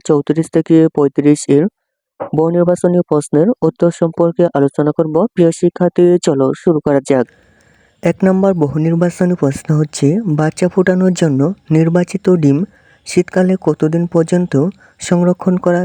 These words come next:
যাবে? উত্তর হচ্ছে একের গ, সাত থেকে দশ দিন।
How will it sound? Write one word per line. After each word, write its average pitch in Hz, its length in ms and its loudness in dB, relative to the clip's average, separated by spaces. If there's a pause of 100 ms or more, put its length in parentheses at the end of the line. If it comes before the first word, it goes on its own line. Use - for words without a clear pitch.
যাবে? 135 300 0 (680)
উত্তর 170 260 -2
হচ্ছে 202 220 0
একের 165 280 2
গ, 151 60 -4 (320)
সাত 170 240 -2
থেকে 170 240 2 (280)
দশ 147 240 2
দিন। 131 140 2